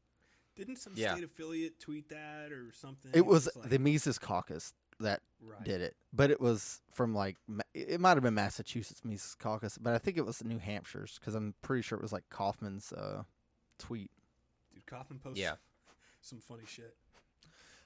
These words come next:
Speaker 2: Some
Speaker 3: Also,
Speaker 2: fire.
Speaker 3: who cares what he posts? He gets a lot more attention than <laughs> the National Libertarian Party does.
Speaker 2: Yeah. I think that's why they hate him.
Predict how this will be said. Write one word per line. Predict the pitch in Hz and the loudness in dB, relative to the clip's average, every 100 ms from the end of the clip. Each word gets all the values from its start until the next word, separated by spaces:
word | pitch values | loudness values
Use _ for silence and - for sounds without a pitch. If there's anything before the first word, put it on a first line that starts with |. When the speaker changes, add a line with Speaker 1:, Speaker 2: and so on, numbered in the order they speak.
| - | 6
Speaker 2:
Some | 226 | 6
Speaker 3:
Also, | 254 - | 6 4
Speaker 2:
fire. | 175 165 _ | 2 0 _
Speaker 3:
who | - 294 | 4 4
cares | - 262 311 220 | 6 4 6 4
what | 156 120 | 4 4
he | 117 | 2
posts? | - 113 104 - - _ _ _ _ _ _ _ _ _ _ _ _ _ - | 0 -2 -4 -8 -16 _ _ _ _ _ _ _ _ _ _ _ _ _ -4
He | 127 131 | 2 4
gets | 175 | 6
a | 131 | 6
lot | 107 151 | 6 6
more | 156 160 165 | 6 4 4
attention | 143 175 160 139 | 2 -2 -2 -2
than | 127 117 95 _ _ - | 0 -2 -6 _ _ -2
<laughs> | 101 156 - | 0 0 0
the | 120 110 104 | -4 -4 -4
National | 107 113 127 - 135 | -4 -2 -2 0 2
Libertarian | 135 120 175 147 127 | 2 4 4 4 4
Party | 117 165 120 | 0 0 -2
does. | 92 113 135 - _ _ _ _ _ _ | -2 -4 -6 -10 _ _ _ _ _ _
Speaker 2:
Yeah. | 107 98 85 - _ _ _ _ _ _ - | -4 -2 -2 -10 _ _ _ _ _ _ -16
I | |
think | 107 101 | -12 -10
that's | 90 - | -10 -6
why | 87 | -4
they | 82 | -4
hate | 80 82 | -6 -8
him. | 82 | -4